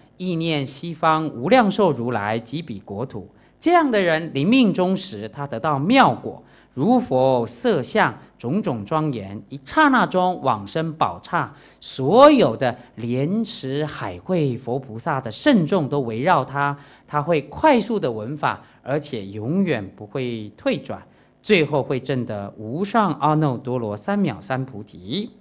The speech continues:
这是上辈。尽力精戒，二力得生的人。接下来看第二类，请看六十二页第十七行，叫做精修十善，自力得生。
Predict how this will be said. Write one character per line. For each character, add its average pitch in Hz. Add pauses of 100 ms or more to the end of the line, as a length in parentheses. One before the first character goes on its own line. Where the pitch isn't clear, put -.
(280)
这 131
是 110
上 147
辈。 147 (460)
尽 185
力 143
精 175
戒， 156 (100)
二 135
力 113
得 101
生 165
的 147
人。 90 (1120)
接 262
下 233
来 139
看 135
第 170
二 139
类， 113 (160)
请 107
看 110 (160)
六 202
十 -
二 139
页 113 (100)
第 123
十 101
七 180
行， 143 (1120)
叫 143
做 127
精 262
修 240
十 220
善， 147
自 156
力 120
得 104
生。 175